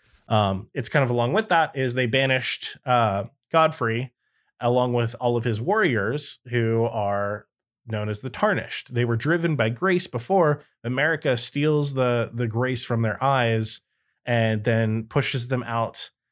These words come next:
to no longer inhabit the lands between. And you, the lands between is basically being, like, drip fed as these Tarnished as time goes on,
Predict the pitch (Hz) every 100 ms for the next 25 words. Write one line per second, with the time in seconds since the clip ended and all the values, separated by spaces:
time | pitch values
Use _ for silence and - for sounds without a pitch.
0 | _ - 120 117 120 117 113 113 110 110
1 | - 117 113 110 - - 107 101 95 107
2 | - 101 95 - 120 120 120 - - 123
3 | 131 165 151 147 147 143 123 131 131 131
4 | 120 117 110 110 _ _ _ 131 113 160
5 | - - 147 135 127 120 120 - 127 120
6 | 120 - 156 131 107 - - 123 117 -
7 | 135 131 117 107 113 127 110 104